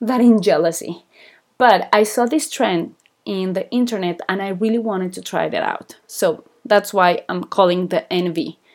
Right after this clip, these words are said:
and not just the jealousy, but it can apply both. So you need to go and buy, I don't know if you can find this kind of snack near you, but if you can, just go for it.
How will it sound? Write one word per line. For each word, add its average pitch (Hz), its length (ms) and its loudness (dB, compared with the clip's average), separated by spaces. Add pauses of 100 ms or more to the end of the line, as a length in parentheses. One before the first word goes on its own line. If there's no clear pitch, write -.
(140)
and 196 140 -4
not 175 400 -6 (340)
just 165 300 -4
the 196 100 -6
jealousy, 170 560 -2
but 285 280 -6 (280)
it 370 160 -2
can 302 120 -2
apply 185 320 -4 (120)
both. - 380 -14 (360)
So 226 380 6
you 208 180 -2
need 240 200 2
to 302 80 2
go 196 340 2
and 196 220 -4
buy, 165 440 4 (300)
I 247 140 6
don't 320 160 8
know 269 180 2
if 220 80 -4
you 220 100 0
can 214 300 -4 (160)
find 202 540 0 (160)
this 185 440 0
kind 185 260 -2
of 170 360 -2
snack 175 640 -4 (140)
near 208 240 0
you, 208 420 2
but 180 140 2
if 170 160 -8
you 190 120 -6
can, 196 340 -2
just 170 300 -12
go 170 200 0
for - 200 -12
it. - 240 -16